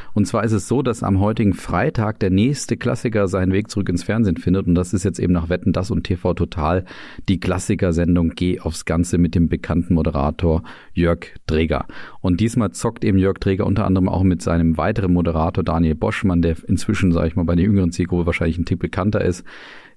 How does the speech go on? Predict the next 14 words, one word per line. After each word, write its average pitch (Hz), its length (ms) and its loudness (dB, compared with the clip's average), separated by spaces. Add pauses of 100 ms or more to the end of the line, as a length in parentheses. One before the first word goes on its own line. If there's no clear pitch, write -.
Jetzt 98 300 -2
eben 90 220 0
zwanzig 101 300 0
Jahre 90 140 2
nach 87 140 0
der 90 120 -2
letzten 101 360 -2
Ausstrahlung 87 500 0
der 85 120 2
Folge 87 580 2
der, 80 300 2
dieser 82 180 0
Kult-Game-Show 85 800 0
wieder 95 380 0